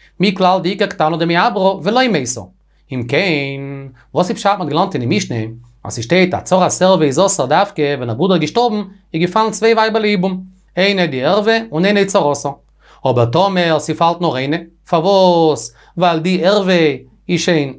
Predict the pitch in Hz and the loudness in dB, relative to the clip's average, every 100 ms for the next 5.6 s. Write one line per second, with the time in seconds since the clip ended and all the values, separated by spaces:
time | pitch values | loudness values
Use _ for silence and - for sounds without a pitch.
0 | - 139 165 190 185 180 160 156 147 160 | -2 0 2 0 0 0 2 2 2 2
1 | 156 156 165 190 - _ _ _ - 156 | 2 0 -2 -4 -8 _ _ _ -6 -2
2 | 196 185 160 190 185 165 160 - 170 208 | 2 2 2 4 2 2 -2 -10 0 2
3 | - - 147 214 208 185 180 160 147 165 | 2 2 2 2 2 2 0 0 0 0
4 | 151 - 170 175 165 151 156 160 165 160 | -2 0 2 4 2 2 0 0 2 2
5 | 156 151 147 147 143 | 2 2 2 0 -2